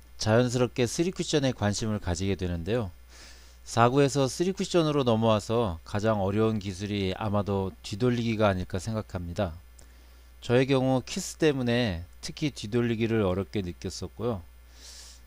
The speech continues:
대체 뒤돌리기라는 기술을 어떻게 이해해야 잘 칠 수 있을까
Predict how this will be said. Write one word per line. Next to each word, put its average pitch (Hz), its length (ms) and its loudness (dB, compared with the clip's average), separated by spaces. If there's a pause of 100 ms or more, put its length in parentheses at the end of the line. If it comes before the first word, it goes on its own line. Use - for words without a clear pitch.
(160)
대체 110 320 0
뒤돌리기라는 117 840 2
기술을 107 460 -4
어떻게 117 500 -2
이해해야 104 840 2
잘 101 280 -2
칠 113 220 -8
수 - 140 -10
있을까 92 540 -8